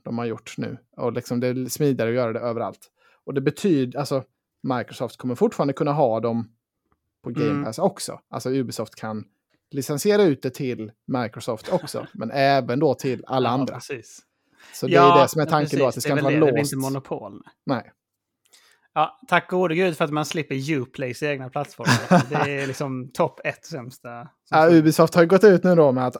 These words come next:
Speaker 1: alla Activision-spel kommer komma på Ubisoft Plus. Så det är den ni måste ha nu.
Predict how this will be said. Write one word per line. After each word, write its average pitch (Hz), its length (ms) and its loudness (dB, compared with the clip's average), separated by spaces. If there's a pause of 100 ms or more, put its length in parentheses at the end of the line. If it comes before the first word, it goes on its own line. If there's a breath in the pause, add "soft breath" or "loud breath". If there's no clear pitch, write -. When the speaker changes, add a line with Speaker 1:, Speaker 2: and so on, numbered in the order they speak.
Speaker 1:
alla 123 500 0
Activision-spel 214 640 4
kommer 202 200 2
komma 214 200 4
på 190 200 2
Ubisoft 214 540 4
Plus. 277 640 0
Så - 160 -6
det 135 80 2
är 135 40 0
den 127 160 0
ni 135 60 -2
måste 165 220 -2
ha 208 180 2
nu. 196 160 -4